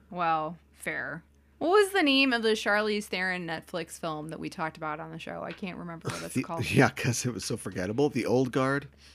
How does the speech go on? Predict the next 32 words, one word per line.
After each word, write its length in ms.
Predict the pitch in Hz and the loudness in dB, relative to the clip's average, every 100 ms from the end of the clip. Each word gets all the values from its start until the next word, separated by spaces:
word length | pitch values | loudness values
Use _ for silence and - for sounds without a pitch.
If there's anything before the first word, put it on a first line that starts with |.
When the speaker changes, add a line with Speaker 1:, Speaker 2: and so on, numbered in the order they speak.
| - | -6
Speaker 1:
Don't 200 | 262 302 | -2 0
you 80 | 320 | 0
think 220 | 311 285 | 0 -2
that 140 | 285 220 | -2 2
that 220 | 196 185 | 4 4
could 140 | - 202 | 0 -2
possibly 440 | 190 185 196 190 | 0 0 0 4
Speaker 2:
No. 120 | 123 | 6
Speaker 1:
be 140 | 120 185 | 6 2
up 160 | 180 | 0
for 200 | - 190 180 | -2 -4 -2
awards? 480 | 180 180 196 202 | -2 -4 -6 -6
Speaker 2:
No. 240 | 175 175 - | -2 -2 -2
Speaker 1:
No? 520 | - 196 185 196 294 - - | -4 -2 2 2 0 -2 -10
Speaker 2:
No. 200 | - - | -10 -8
Speaker 1:
Okay. 340 | - 170 165 185 _ _ _ _ _ _ _ _ - | -10 -8 -8 -10 _ _ _ _ _ _ _ _ -14
Speaker 2:
I 60 | 104 | -12
do 120 | - - | -8 -4
Speaker 1:
Mm. 80 | 254 254 247 | -2 0 2
Speaker 2:
not. 80 | 262 254 - - _ _ - - - _ - 214 | 2 0 -8 -20 _ _ -20 -20 -20 _ -10 -4
Speaker 1:
Are 80 | 208 | 2
there 180 | 220 | 6
any 220 | 196 240 226 | 6 4 4
other 180 | 208 | 2
streaming 460 | 214 - 185 202 196 | 0 -2 -2 -2 -4
films 380 | 180 202 196 190 | -2 -2 -2 -4
that 120 | 185 | -6
you 100 | 175 | -8
think 320 | - 180 170 - - | -8 -8 -10 -18 -12
would 160 | 170 | -10
be 180 | 160 151 | -8 -6
up? 280 | - 135 - | -4 -6 -8